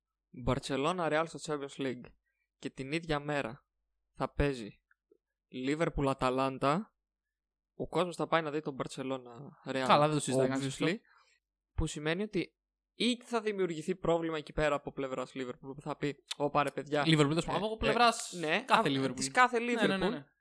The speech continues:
Speaker 1: Θα σου πει, «Ωπα, ρε παιδιά, εγώ δεν έχω έσοδα από αυτό το match». Και θα γυρίσει την
Speaker 2: Αλλά η
Speaker 1: επόμενη
Speaker 2: Liverpool
Speaker 1: μέρα να σου πει ο Πέρες, επειδή το δικό του match ήταν μαγειρεμένο,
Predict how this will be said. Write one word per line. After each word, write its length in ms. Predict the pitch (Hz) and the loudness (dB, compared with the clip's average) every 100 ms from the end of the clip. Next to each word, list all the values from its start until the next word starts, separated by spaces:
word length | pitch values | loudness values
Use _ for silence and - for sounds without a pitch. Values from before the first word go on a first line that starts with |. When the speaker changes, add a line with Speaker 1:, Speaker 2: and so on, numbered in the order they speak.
| _ _ _ _ | _ _ _ _
Speaker 1:
Θα 120 | 170 | -8
σου 120 | - | -4
πει, 100 | 190 | 2
«Ωπα, 260 | 185 180 160 | 4 6 4
ρε 140 | 151 | 4
παιδιά, 300 | 147 139 151 | -2 -2 0
εγώ 180 | 147 147 | 2 0
δεν 180 | 151 156 | -2 -2
έχω 200 | 151 151 | -2 0
έσοδα 240 | 151 143 | 0 -2
από 120 | 135 135 | -4 -4
αυτό 200 | - 147 | -6 -6
το 160 | 139 139 | -6 -6
match». 240 | 131 - - _ _ _ _ _ _ | -8 -12 -20 _ _ _ _ _ _
Και 100 | - | -6
θα 100 | 156 | -4
γυρίσει 600 | 143 156 160 - 156 147 | -2 -2 -4 -4 -4 -4
την 220 | 151 151 | -4 0
Speaker 2:
Αλλά 100 | 151 | 2
η 20 | |
Speaker 1:
επόμενη 180 | 160 160 | 4 4
Speaker 2:
Liverpool 100 | 160 | 6
Speaker 1:
μέρα 440 | 165 165 151 - 160 | 6 6 4 -2 -4
να 120 | 156 | -4
σου 160 | 160 | -2
πει 100 | 160 | 2
ο 100 | 165 | 2
Πέρες, 360 | 151 160 156 - - | 4 2 2 0 -2
επειδή 440 | 151 170 170 - - | 0 2 2 -2 -4
το 180 | 170 156 | -4 -2
δικό 300 | 151 151 170 | -4 0 0
του 120 | 170 170 | 2 0
match 120 | 165 | 0
ήταν 200 | 180 160 | -2 -2
μαγειρεμένο, 800 | 156 151 151 147 160 160 151 139 | -4 0 0 0 -2 -2 -4 -6